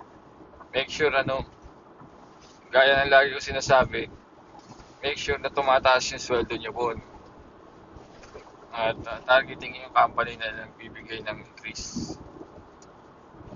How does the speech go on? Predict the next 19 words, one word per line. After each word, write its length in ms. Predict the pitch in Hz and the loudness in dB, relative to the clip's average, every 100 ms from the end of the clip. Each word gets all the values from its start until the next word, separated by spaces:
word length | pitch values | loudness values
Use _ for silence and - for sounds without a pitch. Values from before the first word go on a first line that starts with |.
| - - - - | -20 -20 -20 -10
Medyo 480 | 120 120 - 123 131 | -6 -6 -2 -2 -2
tricky 400 | 147 147 - 156 | -4 -6 -6 -8
po 160 | 151 160 | -6 -4
yun, 320 | 143 139 143 - - | -2 -2 -4 -12 -4
pero 480 | 127 120 123 123 123 | 0 0 0 -4 -4
kailangan 640 | 120 123 120 120 117 117 113 | -6 0 2 2 0 -6 -12
po 160 | 131 127 104 - | -10 -10 -12 -4
para 560 | 123 123 117 113 113 110 - - - - - - - - - - | 2 4 4 2 2 -2 -12 -20 -20 -20 -20 -20 -20 -20 -12 -8
at 160 | 120 | -8
least, 480 | 135 147 - - - - - - - | -6 -8 -8 -10 -14 -20 -20 -20 -14
kasi 300 | 123 - 156 - - | -8 -4 -4 -6 -14
ito 300 | 139 - 143 | -12 -2 0
yung 240 | 147 147 | 2 0
ano 160 | 143 151 | 0 2
natin, 400 | 143 139 165 147 | 4 4 2 -6
eh, 100 | 131 | -6
source 300 | 131 123 139 | -6 -4 -4
of 80 | 120 | -6
income. 460 | - - 147 139 | -10 -8 -4 -4